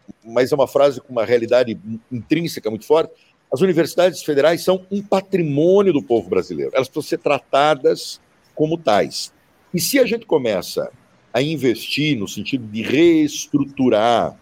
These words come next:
né, de revalorizar, et cetera, claro, eventualmente ajustar coisas internas também, porque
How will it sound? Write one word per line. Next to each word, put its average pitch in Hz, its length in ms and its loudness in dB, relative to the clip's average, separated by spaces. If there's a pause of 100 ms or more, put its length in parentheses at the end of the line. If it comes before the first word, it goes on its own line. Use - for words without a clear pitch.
(360)
né, 113 220 0
de 107 160 -4
revalorizar, 127 1400 2
et 85 140 -4
cetera, 139 500 0 (280)
claro, - 340 0 (440)
eventualmente 160 500 -2
ajustar 151 520 0
coisas 127 400 -2
internas 101 500 -2
também, 104 300 -4
porque - 200 -8